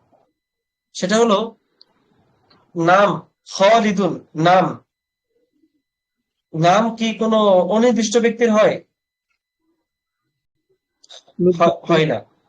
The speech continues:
Speaker 1: সাধারণত নাম কি হয় না? আমি যখন খালেদ বললাম, তার মানে আমি কোনো নির্দিষ্ট একজন ব্যক্তিকে, যার নাম খালেদ, তাকে বলতেছি। কিন্তু আমি যদি বলি আলেম, আলেমটা কি হয় না? এইভাবে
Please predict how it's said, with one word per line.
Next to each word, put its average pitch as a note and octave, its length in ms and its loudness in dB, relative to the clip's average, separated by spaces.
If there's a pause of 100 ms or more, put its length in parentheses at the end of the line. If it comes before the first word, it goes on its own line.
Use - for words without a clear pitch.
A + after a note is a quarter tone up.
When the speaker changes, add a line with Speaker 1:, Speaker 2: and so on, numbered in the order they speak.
(280)
Speaker 1:
সাধারণত F#3+ 460 0
নাম G3+ 280 2
কি A3 120 -6
হয় A#3+ 140 2
না? G3+ 140 2 (540)
আমি F3+ 200 0
যখন G#3+ 260 -2
খালেদ G3+ 480 0
বললাম, G3+ 340 0 (140)
তার F3+ 160 2
মানে A3+ 300 2
আমি F#3+ 160 -4
কোনো G#3 220 -2
নির্দিষ্ট G#3 420 -2
একজন G#3 240 -2
ব্যক্তিকে, G3+ 420 -4 (140)
যার E3+ 160 2
নাম F#3+ 160 0
খালেদ, G3 320 -2
তাকে F#3+ 240 -2
বলতেছি। F3+ 460 -4 (560)
কিন্তু F#3+ 180 -4
আমি F#3 200 2
যদি G#3+ 220 -2
বলি G#3 320 0
আলেম, G3 500 0 (1160)
আলেমটা G3+ 400 -2
কি A3 100 -2
হয় A#3+ 120 4
না? F3+ 200 0 (140)
এইভাবে F#3 280 -2